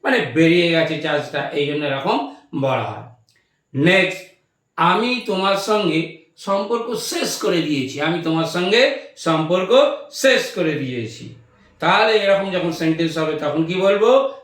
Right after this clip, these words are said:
I have broken up with you। I have broken up with you। আমাদের যখন অনেক কিছু কষ্ট হয়, শেষ হয়ে যায়, কোনো কিছু, উম, সর্বনাশ হয়, তখন আমরা কি বলি?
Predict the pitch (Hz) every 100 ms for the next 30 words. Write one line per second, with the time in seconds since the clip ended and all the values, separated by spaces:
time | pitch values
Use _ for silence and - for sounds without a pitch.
0 | - 151 151 147 139 139 143 143 120 143
1 | 151 147 147 135 123 - 226 269 - -
2 | - _ _ _ _ 165 233 277 - -
3 | _ 190 175 127 113 - _ - 147 147
4 | 139 147 151 - 151 151 147 147 127 -
5 | - 214 269 - - - _ _ 139 170
6 | 233 277 - _ _ 170 170 147 110 -
7 | - _ _ _ _ _ _ _ _ _
8 | _ _ _ _ _ _ _ - 170 190
9 | 185 196 196 190 185 196 175 180 185 175
10 | 175 180 180 170 170 170 165 175 170 170
11 | 170 170 165 165 147 170 160 151 151 147
12 | - 160 156 170 180 175 165 160 160 160
13 | 151 156 147 151 180 208 220 233 -